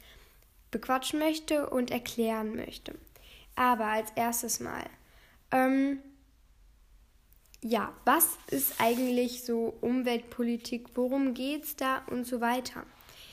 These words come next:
Die Umweltpolitik macht ein Klimaschutzprogramm und das möchte ich euch gleich auch nochmal vorstellen. Aber als erstes mal möchte ich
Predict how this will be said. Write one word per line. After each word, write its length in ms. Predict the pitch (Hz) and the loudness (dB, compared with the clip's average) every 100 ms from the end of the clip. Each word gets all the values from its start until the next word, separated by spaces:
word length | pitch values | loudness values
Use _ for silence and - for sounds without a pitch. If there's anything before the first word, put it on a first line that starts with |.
| - - - - - | -20 -20 -20 -16 -6
Die 60 | |
Umweltpolitik 800 | 339 359 359 - 262 254 311 320 | 2 4 4 2 -2 -2 -6 -4
macht 460 | 240 254 269 - - - | -2 0 -2 -6 -14 -2
ein 220 | 254 254 - - - | 0 0 -2 -14 -10
Klimaschutzprogramm 1400 | - 277 330 269 247 - - - - 226 - 226 262 311 | 2 6 8 8 6 -2 -4 -6 -4 -2 2 2 2 -2
und 260 | 254 233 | 0 0
das 180 | 262 277 | 0 -2
möchte 220 | 277 269 | -4 -4
ich 160 | - - | -6 -6
euch 160 | 240 - | -6 -6
gleich 280 | 226 - | -10 -6
auch 100 | 240 | -4
nochmal 240 | 240 254 262 | -2 -2 -2
vorstellen. 500 | 285 285 - 285 285 - - | -2 -4 -2 -2 -4 -8 -4
Aber 200 | - 233 | 0 2
als 160 | 233 - | 0 0
erstes 600 | - 294 370 - 254 240 | 2 4 4 0 -4 -4
mal 380 | 226 214 214 262 339 - - - - - | -4 -4 -2 -2 -2 -6 -20 -20 -20 -10
möchte 380 | 254 285 302 - | -2 -2 -2 -2
ich 340 | 311 311 - | -2 -2 -6